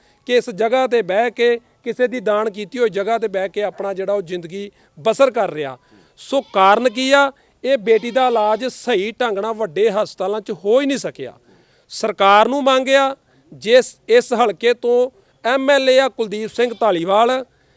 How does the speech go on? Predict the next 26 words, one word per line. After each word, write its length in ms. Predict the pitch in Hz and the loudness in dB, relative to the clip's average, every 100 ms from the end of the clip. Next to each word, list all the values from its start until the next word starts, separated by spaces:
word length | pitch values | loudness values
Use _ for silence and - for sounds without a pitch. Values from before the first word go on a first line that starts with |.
| _ _ _ - | _ _ _ -6
ਅੰਮ੍ਰਿਤਸਰ 500 | 214 254 294 269 277 | 0 2 2 2 0
ਦੀ 180 | 220 277 | 0 -4
ਡੀ 160 | 214 214 | -4 -6
ਸੀ 380 | - 285 285 285 _ _ _ _ - | -4 -4 -6 -10 _ _ _ _ -4
ਤੇ 100 | 294 | -2
ਮੁੱਖ 340 | 262 277 - | 2 2 2
ਮੰਤਰੀ 360 | 302 311 285 277 | 0 0 0 -4
ਨੂੰ 120 | 285 | 0
ਮੈਂ 120 | 277 | 0
ਬੇਨਤੀ 380 | 233 226 214 233 | 2 2 0 -4
ਕਰਨਾ 260 | 226 220 208 | -4 -4 -4
ਚਾਹੁੰਦਾ 440 | - 240 240 143 _ _ _ 277 | -2 0 -2 -4 _ _ _ -4
ਕਿ 100 | 254 | 0
ਜਿੱਥੇ 440 | 262 262 311 302 | -2 0 4 4
ਅਸੀਂ 340 | - 277 285 214 | 4 0 -2 -2
ਹੋਰਨਾਂ 480 | 240 214 190 254 | 2 2 4 2
ਕੰਮਾਂ 320 | 247 269 254 247 | 2 2 2 2
ਵਾਸਤੇ 340 | 247 208 262 | 0 0 0
ਗ੍ਰਾਂਟਾਂ 380 | 220 220 226 233 | 0 -2 0 0
ਪਾਸ 260 | 233 226 | 0 0
ਕਰਦੇ 320 | 214 220 208 285 | -2 -4 -2 -4
ਹਾਂ, 60 | |
ਕਿ 160 | 269 262 | 0 -2
ਇੱਦਾਂ 260 | 220 285 | 2 0
ਦੀ 120 | 269 277 | 0 0
ਗ੍ਰਾਂਟ 520 | 220 220 226 233 | 0 0 0 -2